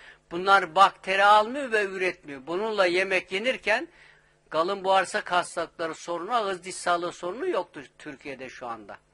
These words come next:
Yani bu ağacın da özellikleri saydığım gibi bakteri üretmeyen bir ağaç. İşte Fransa'da o zeytin çubuklarını, salata karıştırma çubuklarını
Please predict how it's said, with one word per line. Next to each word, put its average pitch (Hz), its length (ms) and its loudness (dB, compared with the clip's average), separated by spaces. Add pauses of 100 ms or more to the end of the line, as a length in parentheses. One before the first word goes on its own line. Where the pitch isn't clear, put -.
(600)
Yani 151 380 -6 (360)
bu 180 380 0 (360)
ağacın 175 540 0
da 165 60 -10
özellikleri 165 760 -2
saydığım 165 600 -2
gibi 170 300 -14
bakteri 180 380 0
üretmeyen 147 640 -4
bir 113 80 -16
ağaç. 104 220 -14 (840)
İşte 160 300 -8
Fransa'da 156 1040 0
o 147 380 -6 (120)
zeytin 165 520 -4
çubuklarını, 139 560 -10
salata 165 460 -2
karıştırma 160 540 -6
çubuklarını 147 720 -8